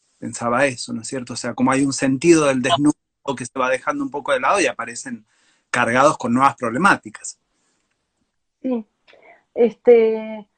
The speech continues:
Speaker 2: que esto tiene que ver también con el auge de la, de la ideología burguesa, ¿no?
Speaker 1: Mm.
Speaker 2: Este,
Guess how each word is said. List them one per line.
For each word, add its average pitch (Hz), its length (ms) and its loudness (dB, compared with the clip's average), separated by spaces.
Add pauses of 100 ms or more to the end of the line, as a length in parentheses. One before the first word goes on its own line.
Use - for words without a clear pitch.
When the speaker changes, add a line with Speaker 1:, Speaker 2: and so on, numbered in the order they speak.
(480)
Speaker 2:
que 277 160 2
esto 277 240 0
tiene 277 260 0
que 254 100 0
ver 262 200 4
también 269 580 0
con 262 420 0 (140)
el 240 200 -4
auge 269 460 2
de 226 140 -8
la, 220 640 -6 (140)
de 208 560 -8
la 214 220 2
ideología 214 580 4
burguesa, 220 720 0 (120)
¿no? 262 240 -4
Speaker 1:
Mm. - 60 -2 (1900)
Speaker 2:
Este, 208 840 -8